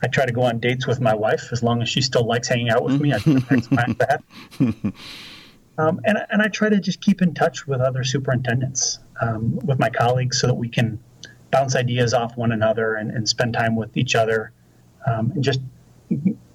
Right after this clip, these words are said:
Speaker 1: know, get away from the work and be people.
Speaker 2: What advice would you have for listeners, both educators and non-educators, about education in general, your work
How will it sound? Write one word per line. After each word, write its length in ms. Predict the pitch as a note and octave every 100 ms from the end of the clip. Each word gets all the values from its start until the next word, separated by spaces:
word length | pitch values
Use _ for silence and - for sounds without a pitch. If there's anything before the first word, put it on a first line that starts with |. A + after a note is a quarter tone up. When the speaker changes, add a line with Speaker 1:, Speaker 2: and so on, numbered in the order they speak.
| -
Speaker 1:
know, 60 | C3
get 160 | A2+
away 180 | C#3+ B2+
from 180 | B2 A#2+
the 100 | G#2+ G2+
work 180 | G#2+ -
and 120 | G#2+
be 120 | G#2+ G#2+ -
people. 220 | A#2 A#2+ - _ _ _ _ _ _ _ _ _ _ _ _ _ -
Speaker 2:
What 220 | C#3+ F#3+
advice 520 | C4+ G3 D3 C3 C3+ - - - _ _ -
would 180 | B2+ B2
you 80 | C3+ C3+
have 120 | B2+
for 180 | - A2+
listeners, 720 | A2+ A#2+ A#2 A2 G2 G2 - - _ _
both 340 | A#2 A2+ B2 A#2+ -
educators 720 | B2 A2+ - A#2 A2 G#2+ G#2+ -
and 200 | A#2 A2
non-educators, 1040 | G#2+ G#2+ G#2+ G2 G2+ - G2+ G#2 F2+ A#2 - - -
about 400 | - A#2 A2+ G#2 - - _ - _ - A2 - - - -
education 580 | A2 A2+ - A#2+ - A#2+
in 120 | A#2
general, 360 | A#2 A2+ A2 A#2 B2 - _
your 160 | - A#2 G#2+ A2+
work 160 | A#2